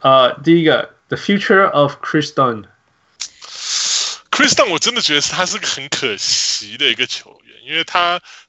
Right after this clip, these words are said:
Speaker 2: 那时候选秀进来那个时候，我就觉得说，那时候他，呃，他那时候选秀那一年就有传出rumor说，呃，Chicago想要拿Jimmy Butler换，呃，Lavine跟那个pick嘛，就后来变成Chris Dunn那个pick。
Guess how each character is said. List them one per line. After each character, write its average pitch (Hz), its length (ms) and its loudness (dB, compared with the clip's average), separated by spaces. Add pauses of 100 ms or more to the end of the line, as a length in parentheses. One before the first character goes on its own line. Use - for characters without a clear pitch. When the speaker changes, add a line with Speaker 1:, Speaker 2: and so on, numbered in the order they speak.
Speaker 2:
那 208 160 -10
时 - 140 -4
候 160 400 -6
选 110 340 -4
秀 196 220 0
进 202 200 0
来 135 140 0
那 156 120 -4
个 143 40 -4
时 135 160 -6
候， 139 160 -4
我 101 160 -10
就 135 120 -4
觉 120 140 -4
得 113 60 -4
说， 127 180 -8 (240)
那 202 60 0
时 190 120 2
候 180 100 4
他， 185 260 2 (400)
呃， 113 440 -6
他 202 120 -2
那 254 100 0
时 254 100 -6
候 226 120 -6
选 - 340 -6
秀 190 160 -8
那 202 180 -2
一 214 40 -8
年 117 380 -6 (220)
就 185 160 -2
有 135 80 -4
传 123 320 -6
出 151 560 -10 (280)
rumor 151 300 0
说， 135 460 0
呃， 113 180 0
Chicago 139 400 2
想 113 160 -2
要 139 60 -2
拿 120 200 2
Jimmy 135 280 -6
Butler 127 360 -2
换， 113 440 -2 (440)
呃， 95 640 -2
Lavine 117 400 0
跟 127 460 -2 (260)
那 135 100 -4
个 202 100 -2
pick - 360 -4
嘛， 90 160 -18
就 120 80 -18
后 131 120 -2
来 107 80 0
变 117 180 -6
成 110 80 -10
Chris - 260 -14
Dunn 110 220 -6
那 104 80 -16
个 98 80 -20
pick。 - 240 -14